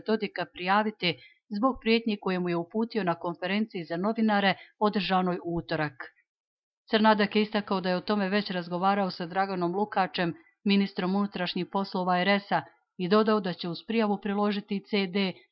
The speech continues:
sa snimkom Dodikove konferencije. Predsjedavajući Vijeća ministara B I H Denis Zvizić uputio je telegram saučešća premijeru Turske Ahmetu Davutoglu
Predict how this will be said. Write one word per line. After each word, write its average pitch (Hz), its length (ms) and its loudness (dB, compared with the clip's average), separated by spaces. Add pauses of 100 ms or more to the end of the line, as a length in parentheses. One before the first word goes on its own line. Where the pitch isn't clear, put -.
(140)
sa 240 100 0
snimkom 196 580 -2
Dodikove 170 520 -4
konferencije. 160 880 -4 (1200)
Predsjedavajući 208 720 2
Vijeća 226 320 2
ministara 220 560 0
B 185 200 -2
I 185 40 0
H 196 160 2
Denis 202 360 0
Zvizić 208 380 0
uputio 214 440 0
je 185 100 -2
telegram 202 420 0
saučešća 202 640 0
premijeru 180 480 0
Turske 196 560 -4
Ahmetu 190 400 0
Davutoglu 180 800 -2